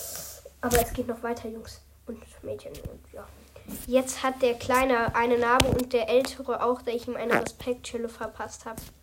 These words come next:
Ah, <laughs> haha, das ist kritisch.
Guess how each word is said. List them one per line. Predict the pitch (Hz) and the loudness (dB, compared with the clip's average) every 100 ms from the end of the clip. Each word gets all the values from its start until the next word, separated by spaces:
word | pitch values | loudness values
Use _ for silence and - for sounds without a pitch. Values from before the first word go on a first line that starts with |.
| - - - - - | -20 -12 -8 -8 -6
Ah, | - 226 220 220 214 214 208 214 208 208 | -2 0 0 -2 0 0 2 0 0 0
<laughs> | - - | -2 0
haha, | 233 233 233 233 226 | 0 2 2 2 0
das | 233 | -4
ist | 240 - | -8 -10
kritisch. | - 240 240 240 247 233 240 | -10 -6 -6 -4 -2 -2 -4